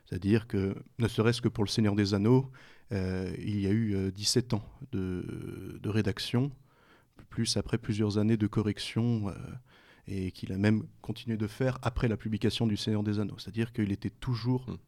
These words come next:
Speaker 1: vraiment, euh, obsédé par la perfection. Le, que, euh, par exemple, dans Le Seigneur des Anneaux, toutes les phases de la lune dans le récit, euh, qui galope, euh, soient cohérentes. On se retrouve à un moment du récit,
Speaker 2: Mhm.
Speaker 1: la lune est de telle manière,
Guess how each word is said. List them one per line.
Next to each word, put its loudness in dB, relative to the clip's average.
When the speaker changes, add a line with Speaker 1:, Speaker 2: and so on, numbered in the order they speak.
Speaker 1:
vraiment, 6
euh, -2
obsédé 2
par 0
la 2
perfection. -4
Le, -2
que, -8
euh, -10
par -6
exemple, 0
dans 2
Le 4
Seigneur -2
des -2
Anneaux, 2
toutes -10
les -2
phases 0
de 0
la 2
lune 2
dans -4
le -2
récit, -2
euh, -6
qui -14
galope, 2
euh, -2
soient -2
cohérentes. -4
On -6
se -10
retrouve 0
à 6
un 6
moment 6
du 0
récit, -2
Speaker 2:
Mhm. -4
Speaker 1:
la 2
lune 4
est -2
de -2
telle 2
manière, 0